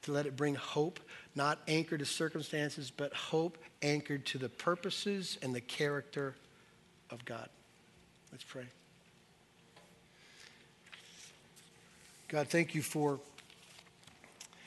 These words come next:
the wonderful story of grace to sinners, for your salvation to us. A-, and we confess, God, sometimes we're so close to, uh, the suffering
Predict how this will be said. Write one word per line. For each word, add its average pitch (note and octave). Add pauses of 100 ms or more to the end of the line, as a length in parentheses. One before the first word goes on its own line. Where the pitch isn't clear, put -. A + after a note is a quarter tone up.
(400)
the C#3+
wonderful F3
story E3
of B2+
grace D3+
to D#3+
sinners, C#3 (380)
for D3+
your C#3+
salvation D3+
to C3+
us. C3 (360)
A-, G3+
and E3
we G3 (140)
confess, F3
God, F3
sometimes E3+
we're D3+
so E3
close F3+
to, D3 (320)
uh, C3+
the B2+
suffering F#3